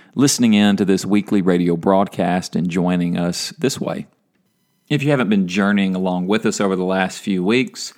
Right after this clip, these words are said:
what we're doing is a four-part Easter series looking at each of the different resurrection accounts in the four Gospels.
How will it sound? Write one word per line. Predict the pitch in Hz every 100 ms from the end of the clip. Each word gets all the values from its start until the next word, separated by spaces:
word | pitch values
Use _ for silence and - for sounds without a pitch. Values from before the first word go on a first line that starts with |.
| - - -
what | 165
we're | 156
doing | 123 123 127 131 113 -
is | 107
a | 90
four-part | - 139 131 127 120 113 -
Easter | 110 110 - 98
series | - 107 107 92 92 101 107 -
looking | 110 123 147 123
at | 101 101 -
each | 147 175 - -
of | 117
the | 104
different | 92 143 143 139 117
resurrection | 113 117 113 113 113 - 110
accounts | 110 98 95 98 -
in | 104
the | 104
four | - 95 95
Gospels. | 107 120 120 - 69 -